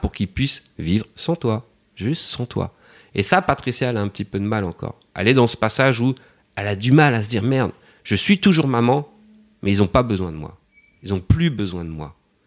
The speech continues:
Et les mères, surtout, c'est, c'est, c'est, et les mères juives en plus, parce qu'elle est juive, les mères juives, c'est un pur pisse comme ça, elles font, font tout pour te montrer qu'elles sont indispensables.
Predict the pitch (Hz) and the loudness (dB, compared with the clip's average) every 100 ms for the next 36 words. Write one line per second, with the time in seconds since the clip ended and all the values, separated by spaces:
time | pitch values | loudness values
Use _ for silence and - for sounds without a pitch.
0 | _ _ 107 120 170 202 - 156 - 165 | _ _ 2 6 6 4 2 -4 -4 -4
1 | 120 110 - 117 - - - - - 117 | -4 -6 -8 -10 -12 -20 -20 -12 0 4
2 | 151 135 143 190 135 123 127 - 113 110 | 4 4 2 4 4 0 -4 -6 -6 -4
3 | 151 123 - - 113 113 185 180 190 - | -6 -8 -12 -8 0 4 4 4 0 0
4 | 131 - - - 233 - 170 143 123 127 | -2 -2 -12 -8 -6 -4 -4 -4 -6 -4
5 | - 190 185 - 277 240 190 - 165 160 | 2 2 2 4 4 4 -2 -2 0 -2
6 | 170 180 180 - 120 135 120 127 - 131 | -2 -6 -6 -6 -4 0 0 -2 -8 -10
7 | - 104 87 | -6 -8 -8